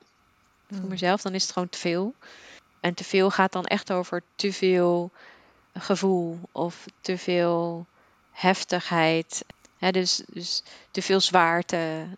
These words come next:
Speaker 1: te veel voor, wat voor mij negatief is. Hè, dus, eh, dan, dan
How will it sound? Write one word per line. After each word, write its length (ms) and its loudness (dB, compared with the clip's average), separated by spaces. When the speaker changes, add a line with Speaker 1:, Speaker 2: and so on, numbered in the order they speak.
Speaker 1:
te 120 -10
veel 480 6
voor, 300 0
wat 200 0
voor 120 -2
mij 220 4
negatief 520 0
is. 460 -4
Hè, 180 -2
dus, 260 -6
eh, 420 -2
dan, 300 -4
dan 440 -6